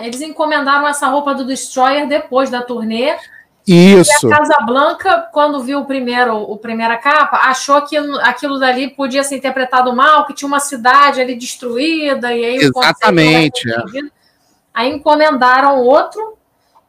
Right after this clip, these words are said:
Speaker 1: e o pintor, inclusive, fala assim, "Pô, pra mim foi show de bola, porque aí me pagaram de novo." Aí eu fiz, ele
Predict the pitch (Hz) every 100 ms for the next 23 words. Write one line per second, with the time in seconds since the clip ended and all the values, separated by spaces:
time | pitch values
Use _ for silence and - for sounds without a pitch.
0 | _ 247 285 311 285 285 285 285 277 302
1 | 302 285 269 311 311 311 311 302 277 262
2 | 320 294 254 262 285 294 302 302 302 311
3 | 262 269 302 302 285 - 277 294 - 311
4 | 277 311 311 370 302 311 240 180 202 233
5 | 277 - 277 311